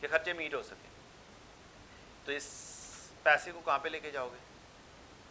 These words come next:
और इस साल के expenses को के against इस साल की income लिखोगे,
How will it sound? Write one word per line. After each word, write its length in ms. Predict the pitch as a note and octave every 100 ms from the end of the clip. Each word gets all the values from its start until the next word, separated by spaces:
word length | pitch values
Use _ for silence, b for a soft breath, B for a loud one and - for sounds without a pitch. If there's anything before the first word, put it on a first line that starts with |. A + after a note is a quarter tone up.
| - - - - - - -
और 60 |
इस 120 | E3+
साल 260 | G3 F#3 G3+
के 100 | G#3
expenses 640 | G3 - F3+ F3 G3+ G3
को 160 | - G3+ G#3 G#3 -
के 120 | G3+ F#3
against 300 | F3+ G#3 G3
इस 140 | F3
साल 220 | F#3 F#3+
की 160 | F#3+ G#3
income 280 | F#3 G#3+ F#3+
लिखोगे, 460 | C#3+ - A#2+ G2+